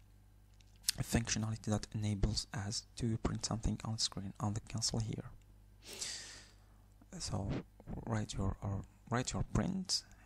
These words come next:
and parentheses, and here write your text. "Hello world.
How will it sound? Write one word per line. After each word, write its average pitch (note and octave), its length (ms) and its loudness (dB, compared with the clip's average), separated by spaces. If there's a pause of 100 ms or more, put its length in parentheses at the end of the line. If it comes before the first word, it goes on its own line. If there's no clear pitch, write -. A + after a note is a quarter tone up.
(160)
and G2+ 280 0 (260)
parentheses, B2 800 6 (680)
and A#2+ 200 2
here D3 280 0 (220)
write A#2+ 280 2
your G#2+ 180 -6
text. - 480 0 (760)
"Hello C#3+ 680 2
world. F3+ 680 2